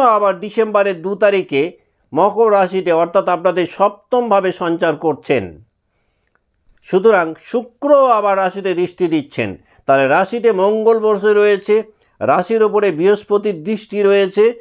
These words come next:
দু তারিখের পর শুক্রও কিন্তু রাশিতে দৃষ্টি দিচ্ছেন। যারা বিজনেস পারসন বা ব্যবসার সাথে যুক্ত, দু হাজার চব্বিশে ডিসেম্বর মাসে বিজনেস এক্সপ্যানশন হতে পারে, ব্যবসার পরিধি বাড়তে পারে,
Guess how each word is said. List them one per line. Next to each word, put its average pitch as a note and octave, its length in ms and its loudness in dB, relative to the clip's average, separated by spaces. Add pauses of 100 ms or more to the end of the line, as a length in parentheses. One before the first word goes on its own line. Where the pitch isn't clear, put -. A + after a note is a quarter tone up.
(220)
দু C#3+ 160 -4
তারিখের F#3+ 520 2
পর E3+ 160 0 (100)
শুক্রও G#3+ 560 0
কিন্তু E3+ 360 -6
রাশিতে D#3 400 0
দৃষ্টি D3 340 -6
দিচ্ছেন। B2 400 -6 (760)
যারা F3+ 260 2
বিজনেস G#3+ 440 -2
পারসন A3 440 -2
বা F#3+ 120 0
ব্যবসার F#3+ 440 -2
সাথে A3+ 260 0
যুক্ত, F#3 340 -4 (420)
দু C#3+ 200 -4
হাজার G#3 320 0
চব্বিশে G3 440 -2
ডিসেম্বর A#3 480 0
মাসে G3 300 -2 (1120)
বিজনেস G3+ 420 0
এক্সপ্যানশন G3+ 520 -2
হতে G3 200 0
পারে, F#3+ 200 2
ব্যবসার F#3 440 0
পরিধি G3+ 380 -2
বাড়তে F#3 340 -2
পারে, F#3 240 0